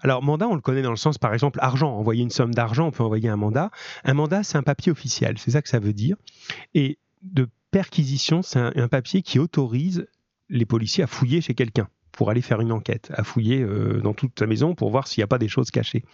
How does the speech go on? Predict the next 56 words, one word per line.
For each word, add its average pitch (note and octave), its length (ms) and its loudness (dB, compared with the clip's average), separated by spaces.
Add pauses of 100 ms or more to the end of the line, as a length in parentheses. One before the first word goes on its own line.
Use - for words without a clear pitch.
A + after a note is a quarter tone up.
(600)
Alors A#2 180 2
ça, F3+ 160 0
c'est B2+ 280 0 (360)
dans D3+ 200 2
les E3+ 80 0
films C#3 220 0
américains A#2 360 0
que F#3 60 2
vous E3+ 80 2
voyez A#2+ 200 2
ça, F#3 200 -2
parce A#2 160 0
qu'en B2 120 2
France, - 300 0
il C3+ 40 4
y - 20 4
en A2+ 40 0
a A#2+ 60 0
pas F3+ 120 2
besoin. C#3 340 -2 (100)
<laughs> A2+ 160 2
C'est - 220 2
des A#2 100 2
choses C3+ 220 0
que C3 80 2
les B2 100 2
gens B2+ 140 0
savent A#2 240 -2
pas D3+ 100 2
des C3 140 0
fois. D#3 180 0 (500)
Euh, A2+ 840 2
en A#2+ 100 4
France, - 280 2
il C#3 40 4
suffit - 320 0
d'un, G#2+ 380 0
voilà, G#2+ 240 0
du-, G2+ 160 -2
d'une A#2 160 2
enquête A2+ 320 0
du, G#2 240 0
en A#2+ 120 2
route B2+ 200 -2
par A2+ 160 2
le A2+ 100 2
juge C#3 300 0
et A2+ 240 0
les, A2 260 0
les A2 140 0
policiers A#2 360 0
ont A2 60 0
le G#2 80 -2
droit A2+ 220 2
de, G#2+ 560 0
voilà, - 240 -4